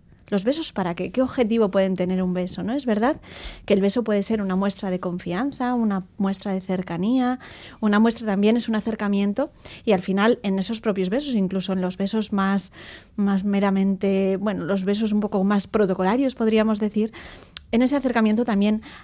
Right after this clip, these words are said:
hay un olor, una percepción de la otra persona. Entonces, digamos que nuestro cerebro también se hace un poco la imagen de esa persona que tenemos enfrente por esos besos que da.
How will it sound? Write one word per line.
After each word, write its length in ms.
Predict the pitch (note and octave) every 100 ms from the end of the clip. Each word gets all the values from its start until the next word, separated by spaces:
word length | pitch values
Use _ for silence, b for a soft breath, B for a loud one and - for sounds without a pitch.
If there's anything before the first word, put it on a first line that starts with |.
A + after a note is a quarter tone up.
| B
hay 180 | - G#3
un 120 | G3
olor, 400 | F#3 F#3 A3+ A3
una 160 | G#3+ G3
percepción 480 | G3 G3 F#3+ - G3
de 80 | F#3
la 80 |
otra 180 | F3+ F3+
persona. 400 | F3+ F#3 A3+ B3+
Entonces, 320 | A3 A3 A3 C4
digamos 300 | G#3 G#3 C4
que 80 | A3
nuestro 300 | G3 - G#3+
cerebro 400 | G3 G3 A#3 D4+
también 260 | C#4+ G#3 A3
se 60 | A#3+
hace 120 | A#3
un 60 | A3
poco 180 | B3
la 100 | A#3
imagen 500 | F#3 G3+ C4+ D4+ D#4+ - B B B B
de 60 | A#3+
esa 140 | C4
persona 280 | A#3 A#3 A#3+
que 80 | G3+
tenemos 300 | G3+ A3+ A3
enfrente 460 | F#3+ G3+ G#3 B3+
por 280 | C4+ - G3+
esos 240 | F#3 G3 F#3
besos 280 | F#3+ F#3+ -
que 120 | F3+
da. 240 | E3+ F3